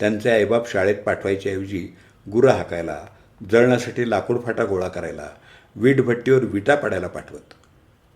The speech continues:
त्यांनी दोन पैसे मिळवावेत, घरातल्या कामाला लागावं हाच उद्देश असायचा. शाळेत जाऊन वेळ फुकट कशाला घालवायचा ही मानसिकता या गरीब आईबापांची असायची. ते राजाभाऊंनी ओळखलं होतं.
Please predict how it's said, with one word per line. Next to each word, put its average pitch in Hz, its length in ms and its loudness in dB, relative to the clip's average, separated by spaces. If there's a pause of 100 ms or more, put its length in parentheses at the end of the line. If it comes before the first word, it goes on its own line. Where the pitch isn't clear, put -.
(120)
त्यांनी 104 220 -2
दोन 101 240 -4
पैसे 90 360 -6
मिळवावेत, 82 580 -8 (460)
घरातल्या 120 400 4
कामाला 117 360 0
लागावं 82 420 -6 (400)
हाच - 240 -6
उद्देश 85 340 -8
असायचा. - 360 -16 (1000)
शाळेत 131 380 6
जाऊन 143 260 4
वेळ 135 280 6
फुकट 127 220 -2
कशाला 117 340 -2
घालवायचा 98 580 -6 (600)
ही 143 140 4
मानसिकता 104 840 -4 (400)
या 107 140 6
गरीब 110 360 6
आईबापांची 87 580 -6
असायची. - 400 -14 (1200)
ते 104 360 4
राजाभाऊंनी 90 500 -2
ओळखलं 85 380 -10
होतं. 67 220 -16